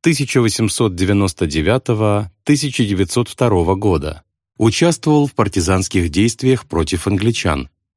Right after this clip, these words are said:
а уже спустя лишь двенадцать лет он стал командующим британской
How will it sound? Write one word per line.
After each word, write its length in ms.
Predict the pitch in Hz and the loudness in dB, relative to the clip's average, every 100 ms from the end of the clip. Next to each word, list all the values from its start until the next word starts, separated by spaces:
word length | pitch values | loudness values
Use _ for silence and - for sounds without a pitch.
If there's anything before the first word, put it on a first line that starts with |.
| _ | _
а 100 | 90 | 0
уже 220 | 87 98 | 0 0
спустя 420 | 92 - 95 - | -2 -2 -2 0
лишь 300 | 107 104 - - | 2 2 -2 -6
двенадцать 760 | 92 87 107 101 82 - 73 - | -4 0 2 2 0 -4 -8 -2
лет 320 | 117 143 - _ _ - | 0 0 -4 _ _ 0
он 200 | 127 160 | 2 2
стал 320 | - 120 135 | 0 0 2
командующим 880 | - 98 95 113 110 107 - 107 - | 2 2 2 2 0 0 -2 -4 -4
британской 680 | 107 113 107 82 78 - 82 | -2 0 2 -2 -2 -2 -4